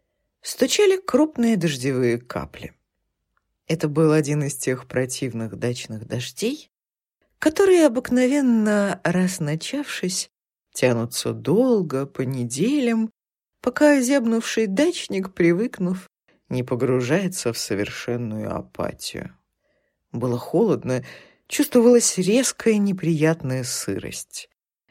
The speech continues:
Тёща присяжного поверенного Квашина и его жена Надежда Филипповна, одетые в ватерпруфы и шали, сидели в столовой за обеденным столом. На лице старухи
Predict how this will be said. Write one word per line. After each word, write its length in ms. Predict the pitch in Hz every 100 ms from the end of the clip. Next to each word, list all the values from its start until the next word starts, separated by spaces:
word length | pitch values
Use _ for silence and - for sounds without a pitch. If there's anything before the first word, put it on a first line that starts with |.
| _ _ -
Тёща 440 | 294 415 - 349
присяжного 720 | 311 285 - 285 254 233 208
поверенного 1000 | 190 190 185 190 170 160 143 139 135 - -
Квашина 840 | 160 156 151 - 143 147 139 135 - _ _ _
и 120 | - 151
его 260 | 135 143
жена 560 | 123 123 135 127 120 -
Надежда 560 | 135 131 127 131 120 123
Филипповна, 840 | - 208 349 - 143 127 123 127 - - - _ _ -
одетые 520 | 339 370 311 269 226
в 40 |
ватерпруфы 920 | 196 190 180 175 156 165 139 - 135
и 160 | - 180
шали, 520 | 185 - 427 403 392 - - _ _ _
сидели 420 | - 311 427 440
в 60 | 370
столовой 840 | - 226 214 269 285 240 226 - 165
за 280 | 147 156 143
обеденным 600 | 123 156 156 143 135 131
столом. 640 | - - 117 92 82 95 _ _ _ _ _ _ _ -
На 160 | 151 156
лице 320 | 135 - 123
старухи 540 | - 113 131 247 -